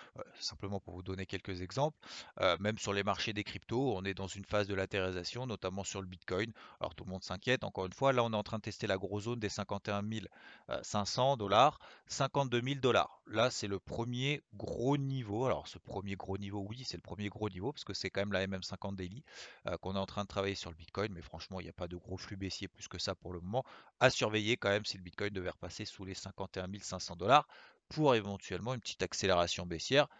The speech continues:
mais tant qu'il reste à moyen terme au-dessus des quarante-cinq mille dollars, no alerte. Voilà, messieurs, dames, sur ce que je vais travailler. Faut pas insister, faut encore une fois, le, le, le trading, c'est pas plus on clique, plus on gagne.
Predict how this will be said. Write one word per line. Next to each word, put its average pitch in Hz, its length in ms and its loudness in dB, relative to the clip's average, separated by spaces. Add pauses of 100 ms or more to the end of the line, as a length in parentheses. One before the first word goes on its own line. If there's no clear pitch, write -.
(200)
mais - 100 -14
tant 117 160 0
qu'il - 160 0
reste 101 240 4
à 101 40 0
moyen 101 240 -2
terme 95 200 -2
au-dessus 92 220 -10
des 92 80 -4
quarante-cinq 85 480 -6
mille 82 80 -16
dollars, 92 340 0 (220)
no 151 260 6 (240)
alerte. 156 600 8
Voilà, 120 420 6
messieurs, 107 320 -4
dames, 123 260 8 (400)
sur - 100 -14
ce - 60 -10
que 113 100 -2
je 104 60 0
vais 107 80 2
travailler. 107 580 4
Faut 127 220 -4
pas 160 160 10
insister, 151 560 4
faut 104 220 -2
encore 107 260 0
une 113 80 -4
fois, 139 300 8
le, 107 160 4
le, 92 140 -2
le 90 160 -4
trading, 107 420 -4
c'est - 160 -6
pas 113 160 0
plus - 240 -12
on 101 80 -8
clique, - 240 -10
plus - 240 -12
on 95 80 -4
gagne. 131 340 4